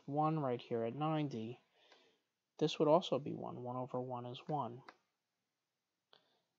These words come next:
Then it's gotta go undefined and then negative one before you get to that three sixty asymptote.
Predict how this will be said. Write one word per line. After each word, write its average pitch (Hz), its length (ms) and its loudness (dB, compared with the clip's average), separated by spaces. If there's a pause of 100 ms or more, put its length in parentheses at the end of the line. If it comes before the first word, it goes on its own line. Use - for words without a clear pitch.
(220)
Then 147 140 2
it's 170 160 0
gotta 147 240 6
go 127 580 2
undefined 143 720 2
and 151 160 -2
then 131 160 -2
negative 135 460 4
one 120 200 -2
before 127 300 -6
you 123 140 -2
get 120 180 -2
to - 120 -8
that 117 180 -2
three 123 180 -6
sixty - 360 -6
asymptote. - 640 -4